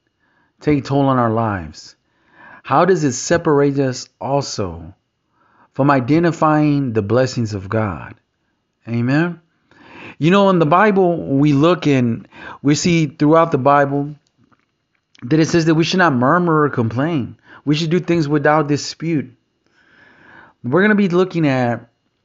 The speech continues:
is that the Israelites, when they were, when they were set free, when they made their pilgrimage out of Egypt, and they were with Moses, you know, they began to murmur and complain because,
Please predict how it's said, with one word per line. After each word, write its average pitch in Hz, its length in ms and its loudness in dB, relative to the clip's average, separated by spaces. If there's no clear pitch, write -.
is 135 180 -4
that 135 400 0
the 156 360 0
Israelites, 165 920 0
when 127 180 0
they 147 80 4
were, 135 500 0
when 120 140 -2
they 139 80 2
were 135 100 2
set 170 300 0
free, 165 180 0
when 143 140 2
they 127 80 2
made 156 260 2
their 160 80 2
pilgrimage 135 560 0
out 120 160 2
of 117 140 -4
Egypt, 110 600 -6
and 131 160 0
they 151 120 4
were 160 160 4
with 139 200 2
Moses, 127 880 0
you 143 100 2
know, 160 100 6
they 165 100 4
began 170 340 2
to 156 120 0
murmur 160 480 2
and 151 140 2
complain 123 560 0
because, 123 440 0